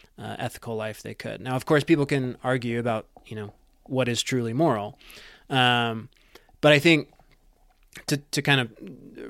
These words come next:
tie off this, this original sin thing, what I've personally experienced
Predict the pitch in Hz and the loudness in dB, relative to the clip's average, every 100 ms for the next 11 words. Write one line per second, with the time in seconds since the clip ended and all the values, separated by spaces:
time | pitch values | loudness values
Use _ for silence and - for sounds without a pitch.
0 | - - - - 156 135 127 120 - 123 | -16 -18 -14 0 2 4 4 2 -2 -4
1 | - - - 135 120 123 120 113 127 110 | -2 -4 -4 -6 -4 -6 -6 -8 -8 -10
2 | 107 104 120 131 139 131 147 135 - 131 | -12 -10 -6 -2 -2 -2 -2 -2 -2 -6
3 | - 123 110 107 - - | -8 -10 -10 -10 -12 -16